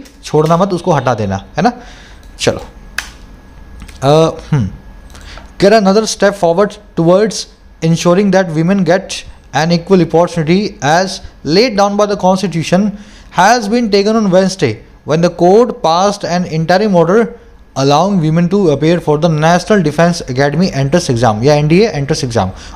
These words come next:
on September fifth। अब बता रहा है Supreme Court ने, जब ये को-, औरतें वापस गई court में, army officers, तो Supreme Court ने फिर से क्या किया? कह रहे, एक और स्टेप जो है ना, किसकी तरफ भाई, किसकी तरफ?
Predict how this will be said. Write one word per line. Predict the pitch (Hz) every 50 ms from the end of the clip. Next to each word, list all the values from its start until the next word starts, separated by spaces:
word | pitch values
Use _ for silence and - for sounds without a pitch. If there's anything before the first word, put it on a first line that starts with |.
| - -
on | 160 202 220 196
September | - 165 139 139 131 160 185
fifth। | 180 - - - - - - - - - - - - - - - -
अब | - 226 226
बता | 208 214 196 185 175
रहा | 180 214
है | 240 233
Supreme | 233 - 202 170 175 214 233 226
Court | 202 190 180 170 160
ने, | 175 202 233 269 247 - - - - - 120
जब | 120 151 180 185
ये | 202 220
को-, | - - 180 180 160 -
औरतें | 156 165 175 170 - 226
वापस | 185 170 160 160 202 214 170
गई | 156 170 175
court | 165 139 151 151 151 151
में, | 160 185
army | 208 165 156 151 156 165
officers, | 165 151 - - 151 - 196 226 240 - - - - - - -
तो | 208
Supreme | 202 - 190 175 220 240 220
Court | 226 214 202
ने | 262
फिर | 262 - - 196
से | 196 - 254
क्या | 254 - 175 165
किया? | 160 - - 113 95 - - - - - - - - - - -
कह | 202 226
रहे, | 254 254 262
एक | 254 254 233
और | 240 262 285 285
स्टेप | 285 - 247 240 226
जो | 202 196 233
है | 208
ना, | 185 202 220 202 - - - - - - - - - -
किसकी | 185 190 - - 226
तरफ | 190 220 226 226
भाई, | 190 165 175 190 190 185 - - - - - -
किसकी | 165 160 - - 202
तरफ? | 180 196 202 196 196